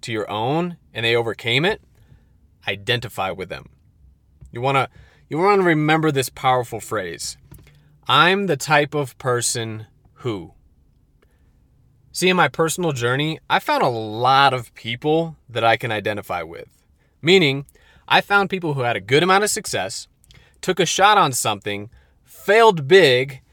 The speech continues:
and then rebounded from those circumstances to win even bigger than ever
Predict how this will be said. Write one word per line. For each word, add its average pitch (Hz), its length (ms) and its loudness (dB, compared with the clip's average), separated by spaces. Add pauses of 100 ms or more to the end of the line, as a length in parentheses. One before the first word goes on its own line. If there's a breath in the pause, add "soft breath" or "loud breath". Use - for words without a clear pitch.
(260)
and 156 160 0
then 147 380 2
rebounded 170 640 2
from 175 300 0
those 135 180 0
circumstances 123 840 -2
to 127 100 -8
win 131 320 0
even 208 420 0
bigger 127 540 0 (300)
than 127 220 -2
ever 110 520 -2